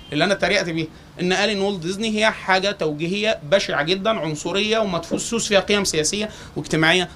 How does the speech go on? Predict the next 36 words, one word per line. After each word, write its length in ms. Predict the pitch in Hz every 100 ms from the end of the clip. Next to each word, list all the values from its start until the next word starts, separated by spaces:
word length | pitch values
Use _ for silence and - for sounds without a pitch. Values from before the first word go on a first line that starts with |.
| -
خطيرة 340 | 143 147 147
جدًا، 160 | 127 - - 165
وهو 260 | 185 233
أستاذ 240 | 180 220 208
أمريكي 480 | 165 175 320 339 - - - 147
ويعني 320 | - 190 185
إيه 140 | 196 208
من 100 | 202
الداخل. 340 | 170 156 - - - - -
خلاص؟ 280 | 196 254 - - -
فده 180 | 208 247
إيه؟ 180 | 240 233 - - - - - -
حاجة 360 | 208 240 247 - 185 190
من 200 | 190 190
باب 140 | 247
حتى 300 | - 262 226
اختبارات 480 | 165 196 175 233 240
الأسئلة 460 | 196 165 - 240
اللي 140 | 220 196
هي 200 | 240 220
إيه؟ 180 | 226 240 - -
بتسألها 540 | 156 170 - 220 240 220
من 160 | 185
باب 180 | 180 226
إيه؟ 180 | 202 240 - - - - - - - - - - - - - -
إن 100 | 170
هي 160 | 208 220
محك 380 | - 254 247
يختبر 420 | - 170 165 240 233
عليه 400 | 180 190 214 190
الناس 260 | 214 269
بل 180 | 220 247
يختبر 320 | 220 240 247
عليه 200 | 196 190
المسلمين. 400 | 220 190 175 160 - - - - - - -
تمام؟ 200 | 165 190